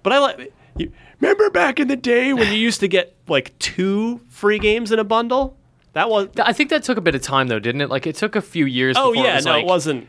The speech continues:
Speaker 2: you got Pure and Lego Star Wars in a bundle,
Speaker 1: Yeah.
Speaker 2: or you got, like, these two action games,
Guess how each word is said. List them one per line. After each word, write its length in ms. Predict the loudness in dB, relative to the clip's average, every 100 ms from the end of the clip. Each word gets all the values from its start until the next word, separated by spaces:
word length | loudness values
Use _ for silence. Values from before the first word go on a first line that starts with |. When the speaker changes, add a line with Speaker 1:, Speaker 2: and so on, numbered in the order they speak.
| _
Speaker 2:
you 140 | -4 2
got 240 | 2 0
Pure 480 | -2 2 4 4 2
and 240 | 0 -2
Lego 220 | 0 0
Star 300 | 0 0 0
Wars 280 | 2 0 -2
in 60 | -4
a 40 |
bundle, 360 | 0 0 2 0
Speaker 1:
Yeah. 160 | 2 2
Speaker 2:
or 220 | 4 2
you 160 | 0 0
got, 260 | 2 0
like, 220 | -2 -8 -6
these 320 | -6 -6 -6
two 240 | -2 0
action 400 | 0 -2 -2 -6
games, 300 | -6 -6 -8